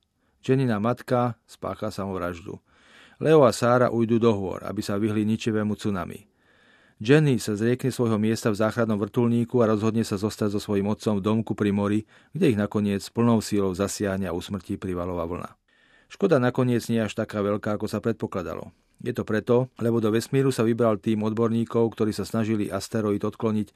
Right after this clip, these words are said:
a častočne sa im to aj podarilo. Všetci však tento pokus zaplatili životom. Ľudia začnú postupne vychádzať z rôznych ukrytov,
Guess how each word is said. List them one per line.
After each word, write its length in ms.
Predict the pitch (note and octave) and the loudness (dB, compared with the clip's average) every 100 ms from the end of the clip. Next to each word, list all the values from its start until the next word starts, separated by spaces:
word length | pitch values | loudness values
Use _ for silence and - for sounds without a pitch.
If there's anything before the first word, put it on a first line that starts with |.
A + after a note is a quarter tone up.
| - - - | -20 -20 -12
a 80 | B2+ | -6
častočne 400 | F3+ D#3 C3+ A#2 | -4 -2 -2 -2
sa 80 | A2+ | -2
im 80 | G#2+ | 0
to 160 | G#2+ | 0
aj 80 | G2+ | -2
podarilo. 560 | A#2 A2+ G#2+ F#2+ G#2 - _ _ _ _ _ - | 2 2 2 0 -4 -12 _ _ _ _ _ 0
Všetci 320 | D#3 - A#2 | 2 4 2
však 240 | A2 G#2 | 2 -2
tento 240 | G#2 G2 F2+ | -4 -4 -6
pokus 320 | G2+ G#2+ F#2 | -6 -4 -4
zaplatili 480 | F2+ F#2+ - F#2+ F2+ | -4 -4 -4 -6 -4
životom. 480 | F#2 E2 - G#1 - _ _ _ _ _ | -4 -6 -10 -14 -16 _ _ _ _ _
Ľudia 480 | C#3 F#3 E3 C3 G#2+ | 2 6 6 6 4
začnú 400 | A#2+ - C#3 C3+ | 0 0 -2 -2
postupne 480 | A#2+ A2 B2+ G#2 A2+ | 0 0 -2 -2 -2
vychádzať 480 | G#2 - G#2+ A2 | -2 -2 -2 -2
z 80 | G2+ | -2
rôznych 400 | G2+ G2+ F#2+ G2 | -2 -2 -2 -4
ukrytov, 560 | G#2+ A2+ G2+ G2+ F#2 | -2 -2 -2 -2 -4